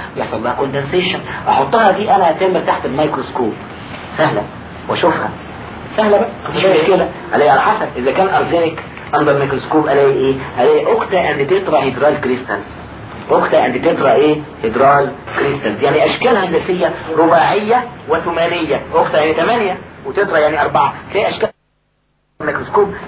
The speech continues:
زي الازاز المكسر، خلي بالك، زي الازاز زي مرسوم عندكم هنا ارزينيك اهو. طب افرض اللي كان بيزمس، يبقى هنا does not sublime.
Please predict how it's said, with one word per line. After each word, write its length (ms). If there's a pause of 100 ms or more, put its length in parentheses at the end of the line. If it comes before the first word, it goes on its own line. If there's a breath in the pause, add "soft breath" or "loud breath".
(100)
زي 120
الازاز 280
المكسر، 420
خلي 200
بالك، 220 (340 loud breath)
زي 80
الازاز 480
زي 80
مرسوم 300
عندكم 340
هنا 160 (440)
ارزينيك 380
اهو. 100 (420 loud breath)
طب 100
افرض 480
اللي 160
كان 360 (300)
بيزمس، 320 (1300)
يبقى 240
هنا 180 (520)
does 280
not 220 (600)
sublime. 400